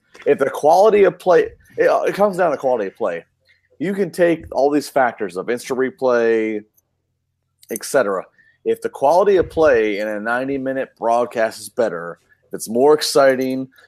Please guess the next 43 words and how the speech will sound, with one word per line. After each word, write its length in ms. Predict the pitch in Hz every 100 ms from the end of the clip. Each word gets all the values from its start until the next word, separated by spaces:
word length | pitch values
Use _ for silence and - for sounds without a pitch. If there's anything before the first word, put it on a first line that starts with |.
| _
but 100 | 110
it, 120 | 107 - - 98 90
and 120 | 113
if 140 | 113 110
it's, 280 | 107 - -
if 140 | 110
it, 140 | 113 -
if 140 | 107
it 100 | 104
feels 200 | - 147
like 120 | 151
it 120 | 113 95
connects 360 | 107 117 -
to 80 | -
an 40 | 120
American 360 | 113 120 120
audience 420 | 107 117 117 117 107
where, 220 | 104 98
okay, 380 | 98 101 101 82 _ _ _ _ -
oh, 220 | 139 131
this 180 | 139 139
person's 380 | 165 143 131 127
not, 220 | 123 110 -
uh, 340 | 107 107 101 95
not 340 | 127 120 - _ _
sitting 440 | - - 139 131
down 280 | 117 120 120
for 80 | 117
the 80 | 110
national 420 | 113 110 - 107
anthem, 460 | 120 110 101 90 -
or 220 | - 98 98
this 220 | 127 -
person's 600 | - 123 - 113 110 104
not, 300 | 113 113 107 - _ _ _ _
uh, 720 | 98 98 101 101 101 95 95 92 82 -
you 100 | 104
know, 160 | 107
being 1040 | 92 120 117 113 110 110 110 107 107 104 - -
investigated 640 | 110 117 - 120 120 110
for 280 | 110 104 87
domestic 540 | 104 113 110 113 -
assault. 580 | 107 - 139 101 92 -